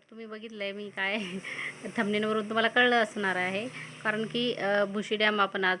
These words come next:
बघणार आहोत. पूर्ण शूटिंग केलेली आहे. बघितलं नसेल तर चला व्हिडिओच्या माध्यमातून तुम्हाला मी दाखवते. तर, अ, मी गेले होते बुशी डॅमला आणि आता इथे बघा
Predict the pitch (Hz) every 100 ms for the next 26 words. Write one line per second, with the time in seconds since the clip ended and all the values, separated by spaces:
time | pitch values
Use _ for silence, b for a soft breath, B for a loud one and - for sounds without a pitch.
0 | - 214 196 185 185 185 185 202 - 226
1 | 233 220 220 202 196 190 185 185 190 190
2 | 190 240 B B - 214 202 214 220 214
3 | 220 208 208 226 226 220 202 196 202 202
4 | 196 190 190 196 190 208 226 233 214 -
5 | 190 196 262 B B B - - 220 202
6 | 208 202 202 196 _ - - 208 202 208
7 | 226 214 202 202 208 202 190 196 214 -
8 | 196 190 202 202 190 208 196 185